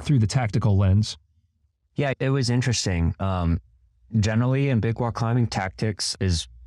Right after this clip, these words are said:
Speaker 2: honestly one of my biggest strengths. I'm very good with planning and organizing and laying it all out for a successful ascent and lining things up so that all I really do have to focus on is the climbing itself. Ironically,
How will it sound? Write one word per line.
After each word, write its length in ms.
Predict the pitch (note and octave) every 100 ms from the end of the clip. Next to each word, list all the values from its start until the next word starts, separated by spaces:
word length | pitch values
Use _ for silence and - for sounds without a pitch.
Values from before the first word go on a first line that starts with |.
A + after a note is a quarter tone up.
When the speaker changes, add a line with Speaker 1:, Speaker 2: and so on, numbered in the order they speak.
| -
Speaker 2:
honestly 320 | F#2+ G2+ -
one 140 | F2 E2+
of 60 |
my 120 | E2 E2
biggest 300 | F2 D#2 -
strengths. 520 | - D#2+ - - -
I'm 100 | E2
very 260 | E2 E2+ E2
good 220 | E2+ D2+
with 280 | D#2+ D2+ - -
planning 600 | G#2 F2+ F2+ F2 F2 -
and 120 | D#2+ D#2
organizing 800 | E2+ D#2+ E2 D#2+ D#2 D#2+ D#2 D2+ -
and 180 | D#2 D#2+
laying 260 | D#2+ D#2+
it 80 | D#2+
all 200 | D#2 D#2
out 320 | D2+ D#2 F2 -
for 220 | F2 E2
a 60 | D#2+
successful 640 | - - D#2+ - F2 E2
ascent 440 | D#2+ - D#2+ G#2+ - - -
and 340 | D#2+ D2+ D2+ - - - - -
lining 320 | F2+ F2 D#2+ E2
things 280 | E2+ E2
up 220 | - F#2+ -
so 180 | E2+
that 180 | D#2 D2+
all 120 | D#2 D2+
I 60 |
really 300 | D2 D#2 D2
do 160 | D#2+ D#2
have 160 | D#2+ -
to 100 | D#2 - -
focus 340 | E2 D2+ F2
on 220 | F2 F#2+
is 360 | E2 D#2 D2 -
the 100 | -
climbing 400 | - D#2 D2+ D#2
itself. 520 | D#2 - D2 F#2 B2 -
Ironically, 800 | F2+ F2+ B2 D3+ - E2+ F2